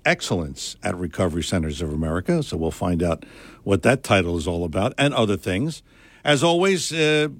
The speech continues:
during this hour, if you have a question, six oh nine, four oh seven, fourteen fifty. Dawn, when you first came on the show,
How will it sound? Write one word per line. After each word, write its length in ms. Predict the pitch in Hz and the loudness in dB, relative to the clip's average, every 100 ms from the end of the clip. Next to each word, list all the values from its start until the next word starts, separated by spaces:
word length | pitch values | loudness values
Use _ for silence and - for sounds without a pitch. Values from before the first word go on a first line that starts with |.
| - 135 | -16 -2
during 260 | 139 156 | 0 2
this 240 | 151 156 - | 2 0 0
hour, 320 | 139 147 196 | 2 2 2
if 140 | 190 | 0
you 100 | 147 | 0
have 140 | 135 131 | 0 0
a 20 | |
question, 460 | - 139 143 170 156 | 0 0 0 -4 -4
six 260 | 170 - | -6 -2
oh 80 | 151 | 0
nine, 340 | 143 151 160 139 _ _ - _ _ | 2 2 0 -4 _ _ -20 _ _
four 220 | 147 143 | 0 2
oh 40 | |
seven, 360 | 131 - 139 127 | 2 0 0 0
fourteen 500 | - 139 - 139 127 | -2 -4 -2 0 0
fifty. 420 | - 151 151 123 - _ _ _ - | 0 -2 -2 -4 -8 _ _ _ -2
Dawn, 240 | 175 180 | 2 2
when 80 | 175 | 4
you 140 | 160 | 2
first 280 | 147 202 208 | 2 0 0
came 240 | - 196 185 | 0 0 2
on 140 | 185 | 2
the 100 | 160 | 0
show, 540 | 135 220 220 175 175 | 2 2 4 4 0